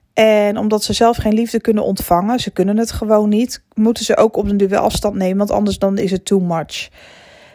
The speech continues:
En laat daar nou net mijn pijn zitten als kind. Altijd too much,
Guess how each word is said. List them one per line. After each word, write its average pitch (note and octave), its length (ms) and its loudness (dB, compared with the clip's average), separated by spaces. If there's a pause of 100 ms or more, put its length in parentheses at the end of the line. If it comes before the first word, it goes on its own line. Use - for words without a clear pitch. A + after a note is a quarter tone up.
(120)
En G#3+ 160 2
laat A3+ 320 2
daar A3 160 2
nou G#3+ 220 2
net G#3 240 2
mijn G#3 300 0
pijn A#3 320 2
zitten - 340 -4
als - 220 -2
kind. A3 380 -2
Altijd G#3 420 0
too A3 180 0
much, G3 460 -2